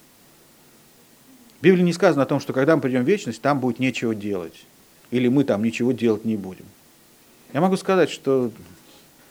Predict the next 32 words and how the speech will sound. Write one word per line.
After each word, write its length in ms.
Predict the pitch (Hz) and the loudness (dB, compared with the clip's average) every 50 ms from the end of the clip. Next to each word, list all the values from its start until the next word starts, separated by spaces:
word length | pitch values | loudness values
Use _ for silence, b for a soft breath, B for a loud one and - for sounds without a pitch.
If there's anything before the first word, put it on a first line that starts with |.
| _ B B B B B B B B B B - - B B B B B B B | _ B B B B B B B B B B -20 -20 B B B B B B B
ну, 160 | 117 147 165 160 | 0 2 4 4
не 120 | 143 139 | 4 2
так 220 | - 151 139 - | 2 0 0 0
много, 280 | 147 147 160 160 139 127 | 0 0 2 2 2 0
может 220 | 117 131 131 117 | 0 0 0 0
быть, 120 | 107 113 - | -2 -6 -6
фильмов 500 | - - 156 175 175 156 139 117 - 113 | -2 0 2 2 2 2 0 -2 -2 -4
о, 160 | 101 104 95 - 104 | -4 -4 -4 -6 -6
о 60 | 104 | -6
вечной 380 | 95 113 123 - - 113 107 | -4 -4 -4 -4 -4 -6 -4
жизни, 360 | 104 113 160 175 160 - 110 110 | 0 2 2 2 2 0 -4 -4
но 160 | 117 131 123 | -4 -4 -6
почему-то 480 | - 127 - 160 165 196 214 208 151 | -6 -8 -6 -4 -2 -2 -2 -2 -2
вот, 200 | 120 113 104 - - - - 80 - - | -2 -2 -4 -6 -10 -18 -20 -20 -20 -18
ну, 220 | - 110 123 135 135 | -12 -8 -6 -4 -4
вот, 160 | 135 139 139 - - | -4 -6 -6 -10 -10
ну, 160 | 139 143 156 | -8 -4 -4
вот, 200 | 151 143 120 113 113 - | -4 -4 -6 -10 -12 -10
ну, 240 | - 135 143 120 113 - 87 | -8 -8 -6 -8 -8 -10 -12
ну, 140 | 107 127 127 | -10 -8 -6
глупость 480 | 113 104 123 156 165 - - 98 - - | -6 -2 0 0 0 0 -2 -8 -14 -12
просто 320 | - - 98 95 - - - | -10 -8 -8 -8 -10 -12 -12
какая-то. 520 | - 90 - - 82 80 85 - - - - - _ _ b b b b b b b b b b b b b b b _ _ _ _ - | -12 -12 -10 -10 -12 -12 -14 -16 -20 -20 -20 -20 _ _ b b b b b b b b b b b b b b b _ _ _ _ -14
Во-первых, 400 | 95 - - 185 214 185 - 117 | -6 0 2 2 2 2 0 -2
если, 280 | 123 120 - - 120 | -4 -4 -4 -6 -6
если 320 | 107 113 123 117 - 113 110 | -4 -4 -4 -4 -4 -6 -4
вечность, 520 | 104 117 147 156 - - 156 143 - - | -2 -2 -2 -4 -4 -8 -10 -10 -10 -10
то 100 | - 101 | -10 -8
там 200 | - 120 127 135 | -6 -6 -6 -6
всё 180 | - - 131 117 | -6 -6 -6 -6
белое. 420 | 95 90 87 78 - 76 71 - - - _ _ _ _ _ _ _ _ _ _ _ _ _ _ _ _ - | -6 -6 -8 -10 -10 -12 -14 -16 -18 -20 _ _ _ _ _ _ _ _ _ _ _ _ _ _ _ _ -6
Да? 280 | 120 143 175 175 151 | -4 -4 -4 -6 -8